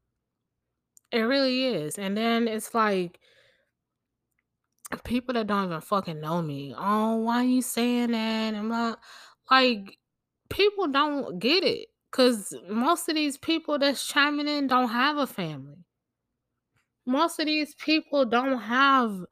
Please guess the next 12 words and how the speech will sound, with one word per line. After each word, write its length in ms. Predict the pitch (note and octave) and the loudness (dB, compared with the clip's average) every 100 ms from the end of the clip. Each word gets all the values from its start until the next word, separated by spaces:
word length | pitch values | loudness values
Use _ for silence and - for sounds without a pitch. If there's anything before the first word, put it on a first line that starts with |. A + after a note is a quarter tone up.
| - - _ _ _ - | -20 -20 _ _ _ -6
a, 80 | G3+ | -2
a, 1000 | G3 F3 G3 F#3 E3+ D#3 F#3+ E3+ D#3+ D3 - | 0 0 0 0 0 -2 -4 -4 -4 -4 -6
a, 100 | E3+ | -8
a 40 | |
fucking, 680 | - G#3+ G3+ F#3+ F3 D#3+ D3 - E3+ | -4 0 0 -2 -4 -4 -8 -8 -6
a, 140 | E3 - | -6 -2
a 100 | F3 | -2
great 300 | E3 F#3 F3+ | 0 0 2
relationship 640 | F3 F3+ F#3 F3 - D#3+ | 2 0 0 -4 -6 -6
with 120 | D#3+ D#3 | -6 -4
their 140 | D#3 | -4
boyfriend. 640 | D3+ D3+ D#3 - C#3 G#2 | -4 -4 -6 -8 -14 -16